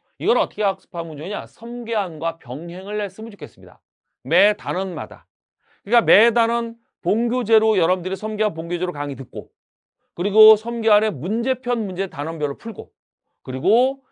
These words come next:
이 내신 완성 사백 제로 병행을 해가면서 단원별로 풀어와도 좋고, 조금 부담된다 그러면 섬계한 완강 후에, 그리고 요 섬계한 완강 후에 이월, 삼월에 요걸 수강해도 됩니다.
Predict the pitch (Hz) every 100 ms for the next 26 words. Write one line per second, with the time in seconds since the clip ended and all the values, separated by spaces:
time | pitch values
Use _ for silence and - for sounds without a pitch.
0 | _ 175 220 180 170 185 202 196 190 170
1 | 165 151 139 156 143 185 220 233 233 139
2 | 180 214 214 180 170 147 135 143 180 -
3 | 156 170 165 165 196 190 127 151 135 -
4 | 139 - _ _ _ _ _ _ 247 269
5 | 190 185 190 175 135 131 131 110 143 233
6 | 254 _ _ _ - 254 247 226 233 151
7 | 127 139 147 135 196 101 - _ _ _
8 | _ _ _ _ _ - 147 180 175 151
9 | 190 226 220 185 180 156 151 151 143 190
10 | 190 147 180 214 247 254 247 - 202 156
11 | 147 220 196 135 160 160 185 180 143 135
12 | 120 95 87